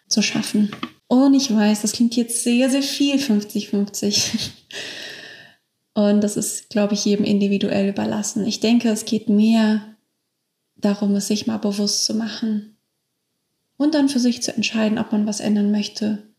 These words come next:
oder nicht. Jetzt freue ich mich auf jeden Fall riesig,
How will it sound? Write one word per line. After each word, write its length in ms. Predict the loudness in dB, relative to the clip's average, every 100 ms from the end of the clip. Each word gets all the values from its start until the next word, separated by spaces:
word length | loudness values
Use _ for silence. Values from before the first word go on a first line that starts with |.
| _ _ _ _ _ _ _ _ _ _ _ _ _
oder 340 | -2 0 2 2
nicht. 540 | 0 0 -4 -8 _ _ _ _ _ _ _ _ _ _ _ _ _
Jetzt 220 | -2 -2
freue 260 | 0 2 4
ich 100 | 4
mich 180 | 2
auf 100 | 0
jeden 200 | 0 0
Fall 200 | 2 0
riesig, 920 | 2 0 0 0 0 -2 -4 -4 -10